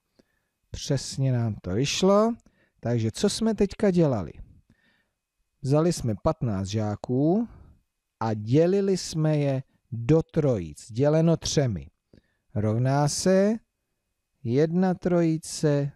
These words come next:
druhá, třetí, čtvrtá, pátá. Samozřejmě, že patnáct děleno třemi rovná se pět. Kolik skupinek žáci vytvořili?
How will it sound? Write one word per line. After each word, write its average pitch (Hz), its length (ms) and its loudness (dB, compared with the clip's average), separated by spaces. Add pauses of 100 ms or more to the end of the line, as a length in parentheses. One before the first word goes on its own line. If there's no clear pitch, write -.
druhá, 131 920 0 (360)
třetí, 127 760 -2 (260)
čtvrtá, 107 920 -2 (400)
pátá. 110 720 -2
Samozřejmě, 151 840 2
že 90 120 -6 (140)
patnáct 160 640 0
děleno 113 380 -2
třemi 135 480 0 (360)
rovná 101 440 -2
se 90 220 -8 (140)
pět. 139 520 0 (1120)
Kolik 202 440 4
skupinek 147 600 2
žáci 123 440 0
vytvořili? 156 840 2